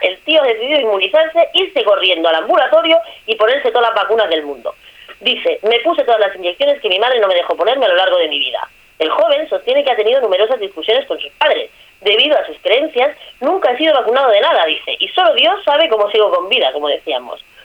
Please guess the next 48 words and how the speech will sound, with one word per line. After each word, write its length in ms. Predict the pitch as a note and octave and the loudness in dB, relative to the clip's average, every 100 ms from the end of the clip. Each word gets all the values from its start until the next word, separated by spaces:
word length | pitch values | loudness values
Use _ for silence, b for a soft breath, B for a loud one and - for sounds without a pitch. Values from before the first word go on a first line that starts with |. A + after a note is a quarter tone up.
| B | B
Sus 220 | - F4 | -4 0
progenitores 680 | - G#3 D4 B3 F#3+ D#3 E3 - | 0 2 0 2 2 2 -2 -4
no 200 | G3 C4+ | -2 0
creían 360 | - G#3+ A3 A3 | 2 2 2 2
que 60 | |
en 80 | F#3 | 0
las 140 | E3+ A3 | 0 0
vacunas 440 | A3+ G#3 E3 F#3 | 0 2 2 0
debido 300 | E3+ E3+ A3 | -2 0 2
a 40 | G3+ | 2
una 180 | G#3+ | 0
serie 160 | A#3+ A3 | 0 -2
de 80 | C#3+ | -2
informaciones 640 | - A#3+ A#3 A#3 B3+ F3+ | -4 -2 -2 0 -2 -2
que 100 | E3+ | -2
leyeron 260 | E3+ G#3+ A3+ | 0 2 2
en 120 | E3 | 0
internet 500 | B3+ C#4+ G#3+ F3 F3+ B B - | -2 -2 0 0 -2 B B -10
y 120 | C#4 | -2
no 100 | D4 | 2
lo 100 | D#4+ | 4
vacunaron 460 | D#4 D4+ B3 G#3+ B3 | 2 2 2 2 2
pensando 380 | A3+ F3+ F#3+ G#3+ | -2 0 -2 0
que 60 | G#3+ | 0
el 100 | - | 0
chaval 280 | D#3 D#3+ - | 0 -2 -4
se 80 | E3+ | -2
iba 120 | E3+ | 0
a 40 | |
quedar 300 | E3 D3 D#3 - | 0 0 0 -2
autista. 560 | C#3+ C#3+ - - - - _ B B B B | -4 -4 -6 -14 -12 -14 _ B B B B
El 140 | C5 | -2
doctor 300 | - - G4+ - | -2 -4 -2 0
Fernando 400 | C#4+ A#3 A#3 E3 | 0 0 0 0
García 400 | D3+ - C3 C#3+ | -2 -4 -6 -2
Sala 340 | C4+ G3 G3+ E3+ | 0 0 -2 -4
declara 380 | F3 A#3+ A#3 | -2 0 0
que 80 | D3+ | 0
los 160 | D3 - | -2 -2
antivacunas 640 | D#3+ B3+ D4 F#3+ F3+ G3+ | -2 0 0 0 -2 -2
tienen 200 | - C4 C4 | -2 0 2
una 140 | A#3 | 2
gran 200 | G#3+ B3+ | 0 0
presencia 460 | - - D4+ E4+ F3+ | -2 0 -2 0 0
en 60 | |
las 100 | D#3 | 2
redes 240 | D#3 D3+ D3+ | 2 0 -2
sociales, 440 | D3+ D3+ B2+ | -4 -2 -2